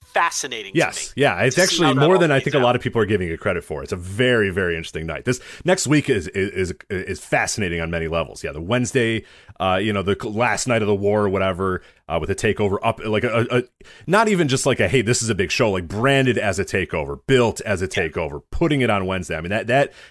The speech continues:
Speaker 2: absolutely, no doubt in my mind, I think that they're gonna beat, uh, a, a, a, N X T or, uh, A E W next week. But then, like you're saying, then that Thursday is a really interesting one too, where, where Impact up against a lot of other wrestlers. I mean, that is the, the de facto kind of first night of the WrestleMania weekend as well. And there's a lot of stuff going on on that night,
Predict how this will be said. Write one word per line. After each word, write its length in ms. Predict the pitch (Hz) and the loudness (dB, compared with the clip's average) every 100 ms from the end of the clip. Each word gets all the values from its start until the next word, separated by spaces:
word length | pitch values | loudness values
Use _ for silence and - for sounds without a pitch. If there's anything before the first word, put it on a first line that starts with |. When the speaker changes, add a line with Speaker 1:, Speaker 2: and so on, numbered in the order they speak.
| _ | _
Speaker 2:
absolutely, 500 | - 143 - 131 110 | 0 0 2 0 0
no 220 | 90 117 123 | 2 2 4
doubt 140 | 113 | 2
in 60 | 101 | 0
my 80 | |
mind, 260 | 95 90 85 | -2 -2 -2
I 60 | 80 | -4
think 200 | 87 - | -8 -12
that 100 | 76 | -8
they're 120 | 87 | -6
gonna 120 | 78 | -6
beat, 280 | 69 78 - _ _ _ | -8 -10 -12 _ _ _
uh, 180 | - 71 | -6 -4
a, 260 | 80 82 90 | -2 -2 -4
a, 80 | 90 | -6
a, 240 | 87 87 | -6 -6
N 140 | 90 80 | -4 -4
X 180 | 78 - | -6 -8
T 100 | - | -4
or, 200 | 85 80 | -2 -2
uh, 300 | 76 80 80 | -2 -4 -4
A 40 | |
E 140 | 85 | -4
W 240 | 82 80 80 | -4 -4 -4
next 260 | 90 110 | -4 -4
week. 180 | 90 80 | -4 -4
But 140 | 90 - | -4 -2
then, 140 | 104 | -2
like 120 | 92 | -2
you're 60 | 85 | -6
saying, 260 | - 120 | -4 -2
then 120 | 82 85 | -2 -4
that 120 | 85 | -6
Thursday 540 | - 156 247 - 110 | -4 0 0 2 0
is 100 | 101 | 0
a 60 | 92 | -2
really 160 | 101 | -2
interesting 260 | 95 - 104 | -2 -2 -4
one 200 | 101 101 | -4 -4
too, 160 | - 240 | -6 -2
where, 180 | 95 - - - | -2 -2 -12 -4
where 140 | 110 | -2
Impact 400 | - 170 147 110 - | 0 0 2 2 2
up 160 | 180 - | 2 2
against 320 | 156 247 - | 2 0 2
a 20 | |
lot 160 | 175 147 | 2 4
of 60 | |
other 120 | 143 | 4
wrestlers. 240 | 135 127 - | 4 2 0
I 40 | |
mean, 100 | 131 | 0
that 160 | 143 202 | 2 4
is 200 | 196 117 | 2 0
the, 220 | - 131 - - - | -2 -2 -8 -20 -2
the 80 | 123 | 0
de 120 | 127 | 0
facto 460 | - 143 - 127 | 0 -2 0 -2
kind 160 | 113 135 | 0 -2
of 60 | - | -2
first 320 | - 135 - | -4 -4 -2
night 560 | 110 117 123 127 131 | -2 0 0 2 0
of 380 | 113 107 90 104 | 0 -2 -2 -6
the 80 | 110 | -2
WrestleMania 400 | 113 113 120 98 | 0 0 -2 -2
weekend 340 | 95 110 110 | 0 0 0
as 100 | 95 | -2
well. 140 | 98 214 | -2 0
And 60 | 160 | 0
there's 80 | |
a 60 | 185 | 0
lot 300 | 107 98 120 | 0 -2 -4
of 60 | 120 | -4
stuff 220 | 127 - | -6 -4
going 180 | 110 107 | -2 -2
on 80 | |
on 100 | 101 | -2
that 240 | 87 117 120 | -2 -2 0
night, 260 | 101 92 | -2 -2